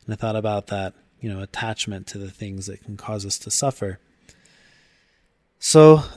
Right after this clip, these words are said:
how does mindfulness help us to cope with the loss of things that, you know, that we become attached to? Well, it's similar to how we deal with any other emotion through mindfulness. You know, an emotion like anger or sadness,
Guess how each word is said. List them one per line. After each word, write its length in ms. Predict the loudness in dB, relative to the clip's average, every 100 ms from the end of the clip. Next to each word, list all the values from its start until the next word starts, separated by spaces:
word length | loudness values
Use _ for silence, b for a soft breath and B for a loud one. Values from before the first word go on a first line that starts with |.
| -8
how 260 | -4 0 4
does 240 | 4 2
mindfulness 680 | 0 0 2 0 -2 -2 -2
help 200 | -2 -2
us 140 | -2 -4
to 160 | -8
cope 420 | -12 0 0 0 -6 -14
with 140 | -8 -4
the 120 | -2
loss 440 | 0 -2 -2 -4
of 140 | -6 -12
things 420 | -10 -10 -8 -10
that, 160 | -10 -12 -20 _
you 180 | -16 -12
know, 100 | -10
that 120 | -10
we 100 | -10
become 360 | -10 -12 -12 -14
attached 500 | -12 -12 -12 -12 -12
to? 260 | -12 -12 -14 b b b b b b b _
Well, 140 | 4 4
it's 120 | 4
similar 460 | 2 4 6 4
to 220 | 2 -2 -4
how 200 | 0 0
we 380 | 0 0 -2
deal 320 | -2 -2 0 0
with 180 | -2
any 220 | -2 -2 -2
other 260 | 0 0
emotion 680 | 0 -4 -8 -8 -10 -12 -16 -20 _ _
through 140 | -10
mindfulness. 760 | -10 -10 -14 -14 -14 -10 -10 -10 -20 b b -16
You 100 | -14
know, 80 | -12
an 220 | -10 -8
emotion 460 | -6 -6 -6 -6
like 220 | -6 -8 -10
anger 580 | -10 -8 -6 -6 -6 -8
or 160 | -8
sadness, 800 | -8 -6 -4 -6 -8 -10 -6 -8